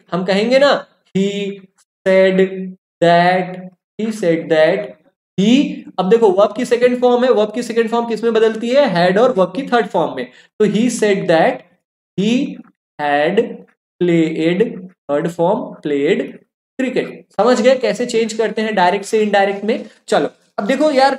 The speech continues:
डायरेक्ट इनडायरेक्ट आपने कभी ना कभी तो पढ़ा ही होगा ना। अब देखो यहाँ पर अगर हमें is,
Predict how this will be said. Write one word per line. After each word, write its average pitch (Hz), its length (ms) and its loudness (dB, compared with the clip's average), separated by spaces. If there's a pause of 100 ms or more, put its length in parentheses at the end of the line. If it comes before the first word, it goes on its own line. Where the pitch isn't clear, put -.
डायरेक्ट 196 320 0
इनडायरेक्ट 226 420 0
आपने 220 260 -2
कभी 208 240 0
ना 220 80 0
कभी 214 220 -2
तो 277 120 -4
पढ़ा 202 200 0
ही 233 140 0
होगा 160 240 2
ना। 269 160 -2 (260)
अब 202 120 0
देखो 208 220 4
यहाँ 185 340 -2
पर 262 100 2
अगर 247 480 2 (120)
हमें 220 480 0
is, 240 300 0